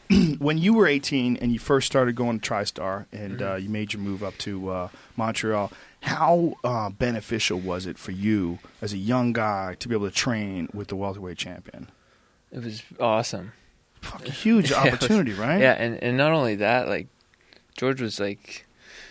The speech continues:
Speaker 2: such a nice person, like, probably one of the more welcoming persons there.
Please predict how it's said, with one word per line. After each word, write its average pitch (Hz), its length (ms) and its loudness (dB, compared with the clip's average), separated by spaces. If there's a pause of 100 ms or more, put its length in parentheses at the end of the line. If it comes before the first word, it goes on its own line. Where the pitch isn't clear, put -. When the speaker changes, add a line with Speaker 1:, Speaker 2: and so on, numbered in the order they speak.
Speaker 2:
such - 240 -4
a 120 60 0
nice 117 260 2
person, 123 460 0
like, 107 160 -2 (320)
probably 151 260 6
one 131 240 0
of 131 80 -2
the 120 60 -2
more 117 260 0
welcoming 113 580 0
persons 110 540 -6
there. 107 280 -6